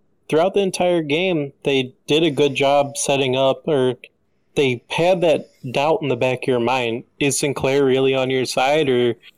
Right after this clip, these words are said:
is this just something else that he's doing for money? Because they established him as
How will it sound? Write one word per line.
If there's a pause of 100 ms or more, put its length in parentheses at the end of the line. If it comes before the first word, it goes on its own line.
(280)
is
this
just
something
else
that
he's
doing
for
money?
Because
they
established
him
as